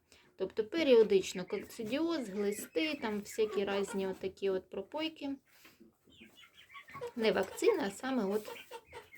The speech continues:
антибіотики і глистування.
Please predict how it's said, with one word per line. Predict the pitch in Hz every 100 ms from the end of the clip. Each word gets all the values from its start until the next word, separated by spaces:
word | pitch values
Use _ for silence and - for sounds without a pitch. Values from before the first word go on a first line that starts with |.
| -
антибіотики | 220 214 196 254 302 269 - 247 240 - - - _ - _ _ _
і | 233
глистування. | 208 226 220 240 214 202 196 202